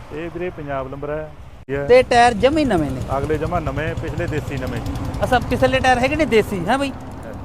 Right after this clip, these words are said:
Speaker 2: ਓਕੇ।
Speaker 1: ਆਪਾਂ ਮੁੱਲ ਕਰਦੇ ਸੀ ਇਹਦਾ ਇੱਕ ਲੱਖ ਪਚਾਨਵੇਂ ਹਜ਼ਾਰ ਰੁਪਇਆ।
Speaker 2: ਹਾਂਜੀ।
Speaker 1: ਹੁਣ ਆਪਾਂ ਹਾਂ ਨਾ ਦੇ ਵਿੱਚ ਇੱਕ ਲੱਖ ਪਚੱਤਰ ਹਜ਼ਾਰ ਦਾ ਦੇ ਦਾਂਗੇ ਜੀ।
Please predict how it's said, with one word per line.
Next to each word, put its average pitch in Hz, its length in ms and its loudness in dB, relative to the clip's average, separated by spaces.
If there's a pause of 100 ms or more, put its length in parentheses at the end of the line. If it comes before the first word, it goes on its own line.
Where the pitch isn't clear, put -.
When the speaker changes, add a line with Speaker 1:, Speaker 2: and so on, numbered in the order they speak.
(140)
Speaker 2:
ਓਕੇ। 226 280 4
Speaker 1:
ਆਪਾਂ 160 240 -8
ਮੁੱਲ 147 240 -10
ਕਰਦੇ 143 280 -6
ਸੀ 139 100 -10
ਇਹਦਾ 170 180 -6
ਇੱਕ 156 140 -10
ਲੱਖ 147 320 -10 (180)
ਪਚਾਨਵੇਂ 117 400 -8
ਹਜ਼ਾਰ 117 120 -8
ਰੁਪਇਆ। 104 340 -14
Speaker 2:
ਹਾਂਜੀ। 175 380 -4
Speaker 1:
ਹੁਣ 156 80 -12
ਆਪਾਂ 175 220 -8
ਹਾਂ 165 200 -6
ਨਾ 190 140 -8
ਦੇ 196 100 -8
ਵਿੱਚ 175 140 -12
ਇੱਕ 175 120 -14
ਲੱਖ 170 160 -12
ਪਚੱਤਰ 175 400 -14
ਹਜ਼ਾਰ 156 180 -6
ਦਾ 156 120 -10
ਦੇ 131 140 -8
ਦਾਂਗੇ 135 220 -8
ਜੀ। 95 100 -16